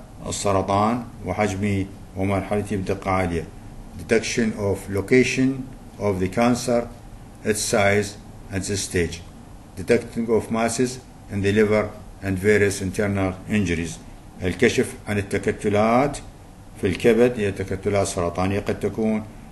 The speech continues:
والإصابات الداخلية المختلفة. والكشف عن النزيف الداخلي.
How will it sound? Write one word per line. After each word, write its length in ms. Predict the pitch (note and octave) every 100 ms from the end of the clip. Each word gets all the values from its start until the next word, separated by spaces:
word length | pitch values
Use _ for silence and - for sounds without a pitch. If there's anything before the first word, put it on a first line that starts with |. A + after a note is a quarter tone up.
| - -
والإصابات 580 | G2+ F#2+ G2 F#2 G2 F#2
الداخلية 800 | F2 F2+ F2 G2 F#2 F#2 F#2 F#2 -
المختلفة. 480 | F#2 E2 A2+ F#2 - - - - - - - - - -
والكشف 480 | F2 A#2 G#2 G#2
عن 60 | F2+
النزيف 380 | F#2+ F2+ F#2+ G2
الداخلي. 520 | F2+ F#2+ E2+ D#2 D#2+